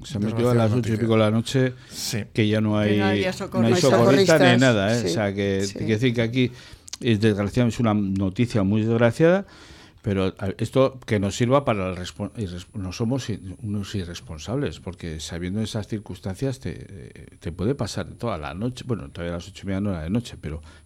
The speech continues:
Speaker 1: ya no hay nada para que te, para que te puedan auxiliar.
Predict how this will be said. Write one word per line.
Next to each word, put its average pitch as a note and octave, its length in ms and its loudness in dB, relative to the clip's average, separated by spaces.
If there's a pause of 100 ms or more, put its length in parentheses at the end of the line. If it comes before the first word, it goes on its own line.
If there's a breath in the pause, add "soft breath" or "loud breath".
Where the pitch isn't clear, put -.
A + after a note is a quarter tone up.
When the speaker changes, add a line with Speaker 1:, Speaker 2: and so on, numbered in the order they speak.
Speaker 1:
ya A2+ 140 0
no C#3 80 0
hay A2+ 60 0
nada G#2+ 300 -2
para F2 200 -6
que F2+ 100 -8
te, E2+ 340 -8 (220 soft breath)
para F#2+ 160 -8
que F2+ 100 -6
te E2+ 140 -10
puedan F#2+ 200 -4
auxiliar. E2+ 540 -10